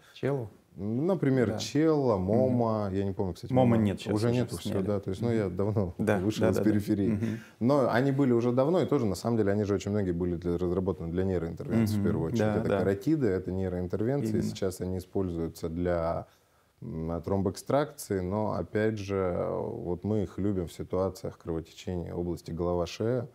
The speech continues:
Speaker 1: Мгм.
Speaker 2: Почему? Потому что как бы сходу начинать эмболизировать на голове, на шее достаточно опасно. То есть мы предпочитаем одновременно осуществить, типа, и доступ проводниковым, раздуть баллон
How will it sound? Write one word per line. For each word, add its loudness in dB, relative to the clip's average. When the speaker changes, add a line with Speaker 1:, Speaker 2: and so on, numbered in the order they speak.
Speaker 1:
Мгм. -4
Speaker 2:
Почему? -2
Потому -4
что -6
как -2
бы -8
сходу 0
начинать -2
эмболизировать -2
на -6
голове, 0
на -4
шее -2
достаточно -4
опасно. -2
То 0
есть -4
мы 0
предпочитаем -2
одновременно 2
осуществить, -6
типа, -6
и 0
доступ -4
проводниковым, 0
раздуть 0
баллон 0